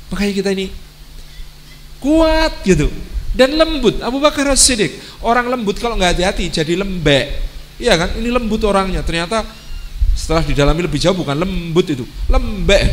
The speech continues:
Apa-apa yahyo, yahyo, nggak bisa bilang tidak gitu. Selembut-lembutnya Abu Bakar bilang tidak ya tidak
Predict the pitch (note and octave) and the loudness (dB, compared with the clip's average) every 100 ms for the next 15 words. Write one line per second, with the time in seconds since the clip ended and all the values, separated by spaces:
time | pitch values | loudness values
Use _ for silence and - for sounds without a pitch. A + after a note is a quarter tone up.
0 | C3 - - - - - - D#3+ F3+ G3 | 0 -2 -8 -16 -16 -12 -4 0 2 4
1 | E3 C#3 B2+ C#3+ C#3+ C3 C3 E3 C#3+ A2+ | 4 4 6 6 8 8 6 6 4 2
2 | A#2+ D3 - - D3 C3+ C3+ D3+ - D3 | 2 2 0 0 2 4 2 0 4 4
3 | C3+ B2 C#3 - - - - - - - | 6 6 6 2 -4 -6 -8 -10 -12 -10
4 | - - - - - - - C#4+ C#4+ C4 | -8 -8 -8 -8 -10 -8 -2 4 4 4
5 | C#4+ C#4+ B3+ C4+ B3 B3+ C4+ A#3 B3+ C4 | 0 0 -2 -2 -4 -4 -2 0 0 -2
6 | G#3+ A3+ A#3+ B3+ - A3+ A3+ A3 F3 | -2 -2 0 4 4 6 2 2 2